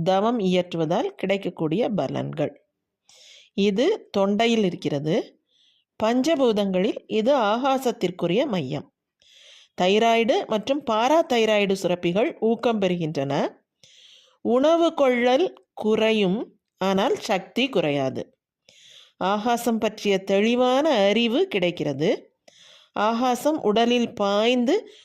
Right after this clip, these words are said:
உயிர் ஆற்றலாக மாறிக்கொண்டு இருக்கும். உடல் நலம் சீரடையும். மனம் உற்சாகமாகவும் தெளிவாகவும்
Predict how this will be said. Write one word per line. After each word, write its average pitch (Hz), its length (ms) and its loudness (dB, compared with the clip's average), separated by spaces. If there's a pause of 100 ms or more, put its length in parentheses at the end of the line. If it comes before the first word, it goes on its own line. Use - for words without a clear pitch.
(160)
உயிர் 320 360 2
ஆற்றலாக 233 800 0
மாறிக்கொண்டு 208 720 0
இருக்கும். 165 480 -4 (680)
உடல் 247 440 2
நலம் 254 380 2 (120)
சீரடையும். 202 720 0 (640)
மனம் 208 680 0 (120)
உற்சாகமாகவும் 208 960 0 (420)
தெளிவாகவும் 226 920 0